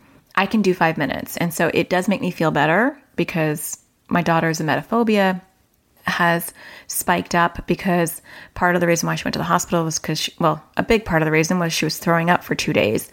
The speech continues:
And so I wanna nip that emetophobia in the bud, and I wanna get back on that horse. So we've been doing, um, looking at pictures of throw up for the last week, and it literally takes five minutes a day. So I can do that, and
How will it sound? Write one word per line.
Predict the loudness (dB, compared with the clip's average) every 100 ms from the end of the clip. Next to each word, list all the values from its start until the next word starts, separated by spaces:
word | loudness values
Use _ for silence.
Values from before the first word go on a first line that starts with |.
| -18 -18 -16 -6
And | -2 -2 -2
so | -4 -2 0 0
I | 2
wanna | 2 2
nip | 2 0 0
that | -2 0
emetophobia | -2 -2 -2 0 0
in | -2 -4
the | -2
bud, | 0 0 -2 -10 -20 -18 -6
and | -2 -2 -4 -6 -4
I | -2
wanna | 0 -2 -2
get | -4 0
back | -2 0
on |
that | -2 0
horse. | 0 0 -2 -6 -8
So | -2 0
we've | 2 0
been | -2
doing, | -2 -2 -2 -6 -10 -20 -20 -20 _ -2
um, | -2 0
looking | 0 2 0
at |
pictures | 0 0 0 0
of | -2
throw | -2 0 2
up | 2 0 -8
for | -2 -2
the | 0
last | 2 2 0 0
week, | 2 2 -2 -10 -4
and | -4
it | -4 -4
literally | 0 2 2 2
takes | 0 -4
five | -2 0 0
minutes | -2 -4 -4
a | 0
day. | 2 2 -4 -16 -20 -20 -10
So | -2 0 0 -2
I | -4
can | -2 -2
do | 0 0
that, | 0 0 -2 -2
and | -2 -2 -2